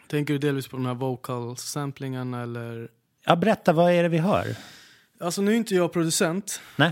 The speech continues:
Speaker 1: så att jag ska inte gå in i termer som, som förvirrar de som är producenter och lyssnar. Men det stämmer helt klart i den beskrivningen du gav, att så här, det är uppdaterat.
Speaker 2: Mm.
Speaker 1: Alltså, det låter inte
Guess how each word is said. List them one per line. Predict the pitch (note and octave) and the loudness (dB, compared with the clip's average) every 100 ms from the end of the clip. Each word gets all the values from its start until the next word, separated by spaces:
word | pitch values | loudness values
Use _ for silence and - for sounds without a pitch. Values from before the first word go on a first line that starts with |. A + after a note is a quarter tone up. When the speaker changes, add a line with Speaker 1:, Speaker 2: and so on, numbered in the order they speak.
| - - | 0 -8
Speaker 1:
så | - | -2
att | D3 D3+ | -2 0
jag | D#3+ D#3+ D3+ | 2 2 0
ska | - | -2
inte | E3 D#3 | -2 0
gå | D3+ D#3 | 0 2
in | D3 | 0
i | |
termer | C#3+ D#3+ D3 C#3 C3 | 2 2 2 2 -2
som, | - C3 B2 A#2+ C3 | -2 -4 -4 -8 -8
som | C#3 B2 | -6 -4
förvirrar | C#3 C#3+ C#3 B2+ B2 B2+ C3+ | -2 0 0 0 -4 -8 -8
de | C#3+ C3 | -6 -6
som | B2+ C3 | -4 -6
är | |
producenter | B2 C3+ B2+ D3 B2+ B2+ | -4 -4 -4 -2 -4 -6
och | |
lyssnar. | A#2+ A#2+ - C3 - | -8 -8 -8 -8 -6
Men | C3 D3 D3 | -2 0 0
det | D3+ | 0
stämmer | - G3 F#3+ D#3 C#3 | 0 0 2 2 0
helt | C#3 C3 A#2+ - | 0 -4 -6 -8
klart | C3 B2+ | -6 -6
i | B2+ | -6
den | B2+ B2+ | -6 -8
beskrivningen | - - D#3 B2+ A2 A2+ | -8 -4 -2 -2 -4 -8
du | A#2 | -10
gav, | A#2 A#2 A#2+ | -10 -10 -10
att | A#2 | -10
så | - | -8
här, | A#2+ A#2 A#2 | -8 -8 -8
det | B2 C#3+ D#3 | -6 0 2
är | E3+ D#3+ | 4 2
uppdaterat. | C#3+ - C3 - B2 A#2+ D3 - - | -2 -6 -10 -8 -8 -8 -10 -14 -2
Speaker 2:
Mm. | C3 C3+ | 0 0
Speaker 1:
Alltså, | B2 B2+ A#2+ A#2 A#2 | -2 -6 -6 -8 -12
det | - C3 C3+ | -14 -8 -4
låter | C#3+ D3+ D3 C3 B2 | -2 -4 -6 -8 -6
inte | A#2+ A#2 B2 A#2 A#2+ | -8 -8 -10 -8 -10